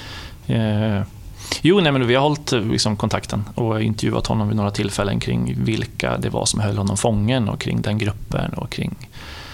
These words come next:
eh, historien av, liksom, militant eller jihadism i, i den här regionen och Al-Qaida i, i Maghreb och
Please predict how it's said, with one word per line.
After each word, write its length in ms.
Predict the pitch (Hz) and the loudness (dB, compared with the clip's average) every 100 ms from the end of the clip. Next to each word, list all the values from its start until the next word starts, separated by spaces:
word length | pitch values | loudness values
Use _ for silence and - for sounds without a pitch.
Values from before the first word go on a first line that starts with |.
| - - - - - - | -14 -16 -16 -16 -16 -10
eh, 380 | - 131 123 123 123 - - - - - | -6 -4 -4 -4 -4 -8 -10 -16 -16 -4
historien 580 | - - 120 120 104 | 0 2 0 0 0
av, 220 | - - 135 | 0 -2 -4
liksom, 380 | - 117 104 107 - - - | -2 -2 -2 -4 -10 -12 -4
militant 800 | 123 117 117 117 101 - - - - - - - - - - - - - - | -2 -2 -2 -4 -4 -6 -12 -14 -18 -18 -18 -18 -20 -18 -20 -20 -20 -12 -6
eller 100 | 110 | -2
jihadism 600 | 110 95 113 - - 107 | 0 0 0 0 0 0
i, 160 | 107 101 - | -2 -6 -6
i 80 | - | -2
den 140 | 113 | 0
här 60 | 98 | 2
regionen 500 | 107 110 120 107 101 | 2 2 2 0 0
och 100 | 104 | 0
Al-Qaida 520 | 110 - - - 58 | -2 0 -2 0 -2
i, 120 | - - - | -4 -8 -8
i 140 | 175 117 | -4 -2
Maghreb 400 | 110 113 117 104 | -2 -2 -2 -4
och 120 | - | -6